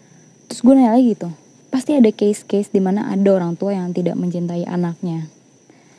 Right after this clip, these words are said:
Orang tua yang mengabaikan anaknya, orang tua yang nggak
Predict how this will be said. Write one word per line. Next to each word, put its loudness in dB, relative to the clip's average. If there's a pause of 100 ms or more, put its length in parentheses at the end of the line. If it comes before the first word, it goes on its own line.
(140)
Orang -2
tua -2
yang 0 (280)
mengabaikan -2
anaknya, -6
orang -6
tua -4
yang -4 (400)
nggak 2